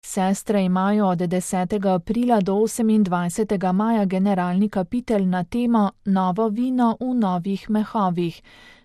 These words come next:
Desetega maja pa so izvolile tudi novo generalno predstojnico, sestro Mikaelo Moneti.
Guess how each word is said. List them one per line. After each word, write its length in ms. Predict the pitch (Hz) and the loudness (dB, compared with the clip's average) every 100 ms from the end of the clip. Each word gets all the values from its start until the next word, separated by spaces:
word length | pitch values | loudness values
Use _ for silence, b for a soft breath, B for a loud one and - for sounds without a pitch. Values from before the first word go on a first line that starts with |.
| - | -4
Desetega 680 | 190 - 196 196 185 175 | -4 0 -2 -2 -4 -2
maja 380 | 180 214 247 233 | -2 0 2 0
pa 160 | 208 196 | 0 -4
so 160 | - | -2
izvolile 580 | 208 190 196 226 262 247 | 0 0 0 0 0 -2
tudi 280 | 226 233 240 | -4 -2 0
novo 320 | 208 190 202 | 2 0 0
generalno 580 | 214 202 190 202 214 196 | 0 0 2 2 2 0
predstojnico, 920 | 180 180 - 233 214 196 170 190 175 | -2 -6 -4 0 2 2 0 -2 -4
sestro 600 | - 208 196 - 214 190 | -2 -2 -2 -2 -2 0
Mikaelo 600 | 185 190 202 202 247 226 | 2 0 0 0 0 0
Moneti. 580 | 202 226 214 170 185 165 | 2 2 0 0 -4 -6